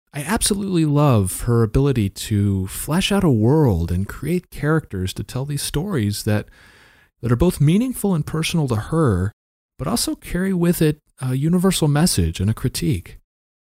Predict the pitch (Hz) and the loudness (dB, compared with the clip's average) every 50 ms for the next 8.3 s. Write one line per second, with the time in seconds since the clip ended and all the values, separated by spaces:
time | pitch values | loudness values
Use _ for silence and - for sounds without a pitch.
0 | _ _ _ - - - 202 180 - - 214 208 208 208 - - 190 185 165 135 | _ _ _ -12 -6 -4 -2 0 2 2 2 2 0 -2 -6 -2 0 0 2 2
1 | 120 107 104 - - 143 139 139 120 139 143 143 139 143 139 135 127 120 131 139 | 0 0 -2 -2 -2 0 0 0 2 2 2 2 2 2 2 2 2 2 2 0
2 | 143 - - 151 147 135 - 139 131 - - 156 160 - 156 - - 151 143 151 | -2 -2 -2 -2 -2 -2 -2 -4 -4 -2 -2 -4 -2 -4 -6 -6 -6 -6 -4 -4
3 | - - - 156 151 143 143 143 - - - 160 156 160 160 160 156 - 160 156 | -4 -4 -2 -2 -2 -2 -2 -4 -4 -4 -4 -4 -4 -2 -4 -4 -4 -4 -4 -4
4 | 156 151 151 165 196 202 - - 80 80 87 - _ _ _ _ _ _ _ _ | -4 -4 -4 -4 -4 -6 -6 -6 -6 -6 -8 -10 _ _ _ _ _ _ _ _
5 | _ _ _ _ _ _ _ _ - 131 120 147 151 143 156 170 196 220 190 180 | _ _ _ _ _ _ _ _ -6 -2 0 0 2 2 2 2 0 0 0 -2
6 | 151 - - 143 131 120 - - - 147 139 156 165 160 - - 151 156 156 135 | -4 -4 -4 -4 -4 -4 -4 -4 -4 -2 -2 -2 -2 -4 -4 -2 -2 0 0 -2
7 | - - - 151 185 214 233 214 190 185 175 160 151 156 175 196 - - - 90 | -2 -4 -4 -4 -4 -4 -4 -4 -4 -4 -4 -2 -2 -2 -2 -2 -2 -2 -2 -2
8 | 87 87 95 107 107 | -2 -2 -4 -4 -6